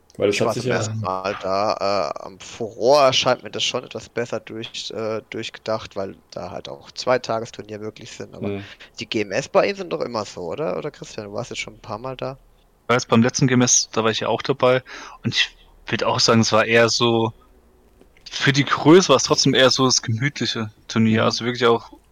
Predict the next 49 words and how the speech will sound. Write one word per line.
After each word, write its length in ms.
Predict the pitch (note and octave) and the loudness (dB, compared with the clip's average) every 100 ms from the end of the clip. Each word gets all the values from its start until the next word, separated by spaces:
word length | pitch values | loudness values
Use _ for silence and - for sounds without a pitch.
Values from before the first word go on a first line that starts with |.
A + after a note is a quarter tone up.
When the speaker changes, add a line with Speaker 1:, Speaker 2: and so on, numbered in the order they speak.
| - | -12
Speaker 3:
ein 60 | |
bisschen 220 | B2+ C3 A#2+ | -8 -4 -4
extrem 500 | A2 - - B2 B2 | -4 -8 0 2 2
auch 120 | A2 | -2
drin 200 | - A#2 | -2 -2
mit 100 | A2+ | -2
den 100 | G#2+ | -4
Missionen. 500 | G#2+ - A2+ A2 A2 - - - | -4 -4 -2 -4 -6 -16 -16 0
Muss 160 | C#3 | 4
mir, 180 | D3 D3 | 4 4
muss 260 | - D3+ D3+ | 0 0 2
jetzt 160 | C#3+ C3+ | 4 4
aber 220 | B2+ B2+ | 6 6
auch 120 | A2 | 4
lügen, 220 | B2+ C#3 | 2 0
ich 100 | B2 | 0
weiß 100 | A#2+ A2+ | 0 0
nicht 100 | A#2 | -2
mehr, 120 | A2 | 0
welche 240 | A#2 - | 0 0
wir 80 | G#2+ | 0
damals 240 | A2+ B2+ | 2 2
gespielt 300 | - - A2 | 0 -10 -4
haben, 100 | A2 | 0
aber 220 | A2 A2 A2 - - - | 2 0 -2 -12 -14 0
der 80 | |
war 140 | A2 G#2 | 2 2
trotzdem 340 | - C3 D#3+ | 0 0 4
nicht 100 | C3 | 4
so 80 | A#2+ | 2
ein 80 | A2 | -2
Druck 340 | - C#3+ - | -4 -6 -2
da 160 | - B2+ | 4 6
oder 160 | A2+ | 6
sonst 320 | A2 B2+ - G#2+ | 2 0 0 0
was, 320 | G#2+ - - | 0 0 2
war 120 | G#2 | 0
alles 200 | G2+ - | 0 -2
irgendwie 160 | A#2+ A2 | -2 -2
lockerer. 400 | A#2+ G#2+ G#2+ A2+ _ - - | -4 -4 -6 -8 _ -18 -2
Diesmal 340 | B2 B2 C#3+ B2 | 0 4 4 6
war 80 | B2 | 4
es 140 | - | 6
halt 260 | A#2 A2 A2+ | 4 4 4
nochmal 240 | C3 C3 | 6 6
einen 60 | A#2 | 4
Ticken 320 | C#3 - B2 | -4 0 2
mehr, 300 | A#2+ B2+ C3+ _ - - _ _ _ | 6 4 2 _ -20 -20 _ _ _
weil 480 | - A#2+ A#2+ A#2 A#2 | 4 6 6 4 2